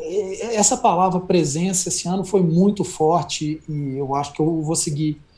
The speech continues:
repetindo ela durante algum tempo, porque é, é isso, cara. Cê, a, a gente só conhece mesmo, né? Nós estamos aqui conversando, um olhando pro outro digitalmente,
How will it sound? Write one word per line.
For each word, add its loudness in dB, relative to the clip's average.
repetindo 2
ela 0
durante -6
algum -6
tempo, -6
porque 2
é, -4
é 0
isso, 2
cara. -6
Cê, -8
a, -6
a -2
gente 0
só 2
conhece 4
mesmo, 4
né? 0
Nós -8
estamos 0
aqui -8
conversando, -2
um -2
olhando 0
pro 4
outro -6
digitalmente, -4